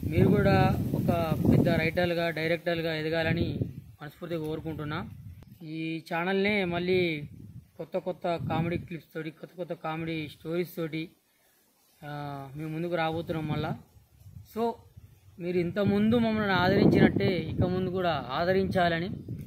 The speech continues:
మనస్ఫూర్తిగా కోరుకుంటున్నా. ఆ, ఆదరిస్తారు మీరే, ఎందుకంటే మా గురించి మీకు తెలుసు, మీ గురించి మాకు తెలుసు కదా. First నుంచి సపోర్ట్ చేస్తారు కదా మంచిగానే. So, ఇక ముందు కూడా అంతకంటే ఎక్కువ support చేయాలి మమ్మలను, ముందు తీసుకెళ్ళాలి మీరే.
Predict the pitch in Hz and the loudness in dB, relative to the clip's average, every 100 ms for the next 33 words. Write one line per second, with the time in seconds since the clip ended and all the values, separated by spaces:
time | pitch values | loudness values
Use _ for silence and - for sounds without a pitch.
0 | - - 156 170 - 202 185 190 165 170 | -16 -16 -10 -10 -8 -8 -4 -2 0 -2
1 | 165 156 147 156 - - - - - - | -2 -6 -6 -4 -4 -4 -6 -10 -14 -18
2 | _ - _ - - - 156 156 156 147 | _ -20 _ -8 -6 -6 -8 -6 -6 -8
3 | - - 139 151 180 180 202 175 170 165 | -12 -16 -10 -6 -6 -4 -2 0 0 0
4 | 208 - - - - - 151 170 175 185 | -4 -8 -8 -8 -8 -10 -8 -6 -4 -4
5 | 156 127 127 - - - - - - 143 | -4 -6 -14 -20 -18 -18 -16 -14 -10 -6
6 | 165 175 160 160 170 175 180 180 165 170 | -4 -4 -4 -6 -4 -4 -4 -6 -4 -6
7 | 147 151 151 143 139 123 - - _ _ | -6 -6 -8 -6 -8 -8 -16 -20 _ _
8 | 160 - 196 202 175 170 190 190 170 185 | -14 -8 -6 -4 -2 -2 0 0 0 0
9 | 165 156 151 156 151 - - - - _ | 0 -2 -4 -6 -8 -12 -18 -20 -20 _
10 | 175 160 156 180 196 196 202 190 180 180 | -8 -6 -2 0 0 0 0 0 -2 -2
11 | 180 170 190 160 165 175 175 165 156 151 | -4 -4 -4 -4 -2 0 0 0 -4 -6
12 | 147 214 - - - - _ _ _ - | -8 -10 -16 -20 -20 -20 _ _ _ -14
13 | 156 165 160 - 156 147 160 151 143 180 | -8 -6 -8 -6 -6 -4 -6 -8 -8 -10